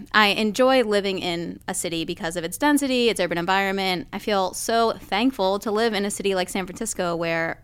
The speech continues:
literally from the moment I moved here, I was like, you could go up to the top of the hill, look over, see a view that totally gets you out of your head and disarms you, and then, like, walk away and just, like, ride on a trolley or a train or a bus or see people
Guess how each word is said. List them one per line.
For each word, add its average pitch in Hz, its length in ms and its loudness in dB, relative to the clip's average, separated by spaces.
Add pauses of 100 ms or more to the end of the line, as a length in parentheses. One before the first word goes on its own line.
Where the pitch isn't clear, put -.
literally 285 380 0
from 233 120 -2
the 208 60 -2
moment 180 280 -2
I 165 40 -2
moved 190 280 -6
here, 160 260 -2
I 180 80 -4
was 185 140 -10
like, 185 160 -12
you 190 80 -6
could 180 120 -10
go 220 120 -6
up 226 80 -6
to 226 100 -8
the 202 60 -6
top 185 180 -8
of 190 80 -8
the 180 60 -8
hill, 190 300 -8 (760)
look 220 220 -2
over, 185 460 -4 (280)
see 226 300 -4
a 202 100 -4 (240)
view 185 320 0
that - 240 -4
totally 277 320 2
gets 180 180 2
you 202 60 2
out 170 80 4
of - 60 -8
your 165 100 -4
head 170 160 -4
and 165 80 -4
disarms 165 400 -4
you, 170 280 -4 (380)
and 208 140 0
then, 196 80 0
like, 185 160 -2
walk 196 360 4
away 175 500 2
and 180 240 -4
just, - 580 -4
like, 170 220 -2 (120)
ride 170 380 -4
on 220 180 2
a 262 120 2 (260)
trolley 285 540 6
or 196 160 6
a 247 60 6
train 277 420 4
or 190 160 4
a 233 120 8
bus 220 420 4
or 190 80 0
see 202 260 -4
people 262 440 -2